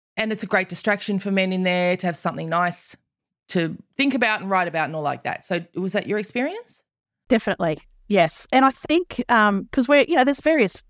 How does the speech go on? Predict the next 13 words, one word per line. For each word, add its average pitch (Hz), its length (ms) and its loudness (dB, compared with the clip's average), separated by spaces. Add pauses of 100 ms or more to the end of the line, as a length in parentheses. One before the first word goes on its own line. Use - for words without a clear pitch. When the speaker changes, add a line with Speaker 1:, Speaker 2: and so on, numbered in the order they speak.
(180)
Speaker 2:
groups, 202 540 0
I 190 60 0
guess, - 160 -2
support - 420 0
groups - 260 0
on 170 100 0
Facebook, 196 580 0
and 170 260 -2 (220)
you 208 80 0
get 240 120 6
to 202 100 0
know 185 220 4
people, 185 520 0